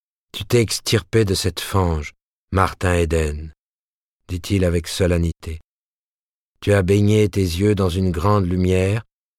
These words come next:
et hissé tes épaules jusqu'aux étoiles.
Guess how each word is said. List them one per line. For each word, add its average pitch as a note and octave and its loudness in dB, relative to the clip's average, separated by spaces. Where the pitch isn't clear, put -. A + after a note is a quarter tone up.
et F#2+ 2
hissé G2 0
tes F#2 -2
épaules G2+ 2
jusqu'aux F2+ -2
étoiles. E2+ -2